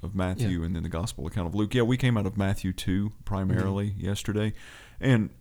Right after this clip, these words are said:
Speaker 1: um, it, it's really the entire chapter <clears throat> of Matthew chapter two, but we pulled out portions
Speaker 2: Right.
Speaker 1: uh, that directly involved Herod in that passage, and, and really kind of a backstory of Herod really quickly.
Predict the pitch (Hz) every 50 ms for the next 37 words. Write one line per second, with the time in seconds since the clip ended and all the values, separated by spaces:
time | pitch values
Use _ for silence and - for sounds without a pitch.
0 | - - - 101 98 92 95 95 95 90 - - - - 98 113 - - 131 127
1 | - 220 240 - - 110 101 120 101 92 87 92 - 113 104 104 104 101 95 92
2 | - - 104 95 95 98 - - 104 107 101 98 110 127 - - - - - -
3 | 95 92 90 95 104 98 95 98 98 - 95 - - 98 95 - 92 - - 104
4 | 95 95 - - 95 95 - - - 98 98 104 104 101 92 80 - - - 98
5 | 95 95 - - 90 87 87 82 113 123 120 123 135 - - - - - - -
6 | - - - - 92 90 80 85 90 78 - - 95 90 87 95 95 95 - 95
7 | 101 101 90 87 87 76 85 85 82 82 - - 82 85 92 85 78 76 67 58
8 | - - - - 107 87 85 82 78 - - - 98 - 80 87 - 82 82 85
9 | - - 90 101 92 - - 101 101 110 170 226 127 107 - - 110 107 95 -
10 | - - - 87 87 90 - - - 95 90 82 80 78 87 95 90 90 87 87
11 | 87 82 87 85 - - 92 - - - 80 82